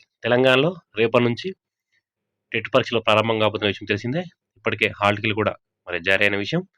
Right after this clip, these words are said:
అలాగే మరి అభ్యర్థులు కూడా సెంటర్ సంబంధించి కొంతమందికి దగ్గర, కొంతమందికి దూరం పడిన విషయం తెలిసిందే. మరి దూరం పడిన అభ్యర్థులు అయితే ఖచ్చితంగా ముందుగా చేరుకుంటే మరి అభ్యర్థులు ఫ్రీగా ఎగ్జామ్ రాయడానికి అవకాశం ఉంటుంది.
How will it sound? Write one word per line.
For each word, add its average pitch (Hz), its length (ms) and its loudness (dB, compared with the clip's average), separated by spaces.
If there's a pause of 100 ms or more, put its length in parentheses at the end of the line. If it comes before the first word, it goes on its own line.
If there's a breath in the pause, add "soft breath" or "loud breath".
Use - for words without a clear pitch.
(280)
అలాగే 101 220 -2
మరి 95 200 -4 (440)
అభ్యర్థులు 107 340 -2
కూడా 143 140 2 (460)
సెంటర్ 107 300 -2
సంబంధించి 110 500 0 (500)
కొంతమందికి 101 400 -4
దగ్గర, 98 280 -2
కొంతమందికి 98 460 -4
దూరం 98 200 -2 (420)
పడిన 95 160 -6
విషయం 95 180 -10
తెలిసిందే. 107 340 -6 (460)
మరి 80 140 -12 (200)
దూరం 107 240 0
పడిన 107 160 2
అభ్యర్థులు 104 300 0
అయితే 123 100 -6
ఖచ్చితంగా 104 320 0 (140)
ముందుగా 104 260 0
చేరుకుంటే 110 400 0 (400)
మరి 92 100 -4
అభ్యర్థులు 101 380 -2
ఫ్రీగా 101 240 0
ఎగ్జామ్ 95 280 -2
రాయడానికి 90 300 -2
అవకాశం 92 300 -6
ఉంటుంది. 110 300 -6